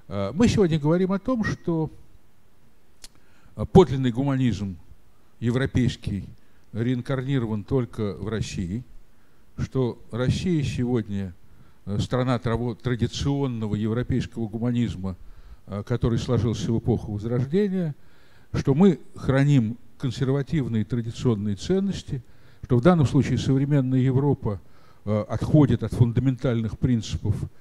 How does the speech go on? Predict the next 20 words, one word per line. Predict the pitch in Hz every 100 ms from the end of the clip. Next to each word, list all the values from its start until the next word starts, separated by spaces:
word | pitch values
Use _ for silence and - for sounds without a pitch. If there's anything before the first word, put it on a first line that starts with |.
| - - -
э, | 110 110
тех | - 123
основ, | 123 113 139 135 117
которые | - 107 117 110
были | 101 110
заложены | 95 120 127 120 95 104 92 - - - -
в | 127
ее | 123 123
основании | - 123 120 120 107 107 101 98 - -
не | 120
только | 123 131 117
античной | 117 156 - 127
философии, | 120 123 120 131 101 - 98
там, | 92 90 98
а |
философии | 95 113 110 - 101 104 90 - - -
нового | 123 113 107
и |
новейшего | 110 127 127 - 151
времени. | 196 247 214 180